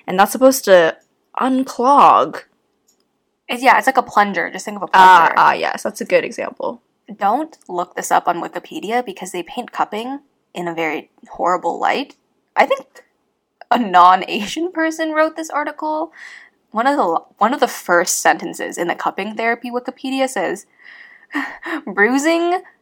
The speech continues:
Speaker 2: and skin discoloration are among the adverse effects of cupping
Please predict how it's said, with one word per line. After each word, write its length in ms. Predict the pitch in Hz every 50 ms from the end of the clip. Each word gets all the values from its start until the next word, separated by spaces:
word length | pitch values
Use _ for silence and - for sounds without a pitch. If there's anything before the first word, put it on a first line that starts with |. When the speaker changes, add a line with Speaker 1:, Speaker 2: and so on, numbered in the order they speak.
| _ _ _ _ _ - - - - - _ _ -
Speaker 2:
and 200 | 233 214 214 202
skin 300 | 208 - - - 302 302
discoloration 880 | 254 247 247 - 214 190 196 185 180 180 190 190 - - 151 151 156 - -
are 100 | 185 185
among 240 | 185 185 190 208 220
the 140 | 208 - - -
adverse 400 | 170 180 196 - - 196 208 -
effects 340 | 196 - - 180 180 - -
of 120 | 180 -
cupping 440 | - - 254 262 - 254 - 165 -